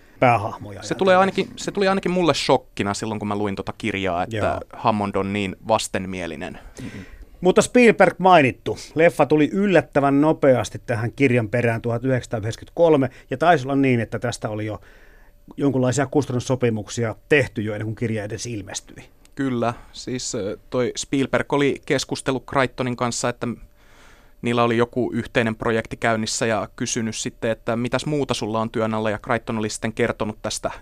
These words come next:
Speaker 2: kirjahankkeestaan, jolloin Spielberg oli niinku tarttunut siihen sitten saman tien, että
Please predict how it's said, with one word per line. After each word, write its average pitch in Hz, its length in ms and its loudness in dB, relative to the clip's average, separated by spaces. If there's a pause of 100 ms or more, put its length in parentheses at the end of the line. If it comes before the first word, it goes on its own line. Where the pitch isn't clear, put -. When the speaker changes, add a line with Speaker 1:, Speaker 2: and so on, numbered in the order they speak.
(180)
Speaker 2:
kirjahankkeestaan, 107 960 -4 (680)
jolloin 113 260 2
Spielberg 117 480 0
oli 110 240 0 (120)
niinku 113 220 -8
tarttunut 117 480 0
siihen 113 320 -2 (200)
sitten - 280 -4
saman 120 300 4
tien, 113 200 0
että 110 360 0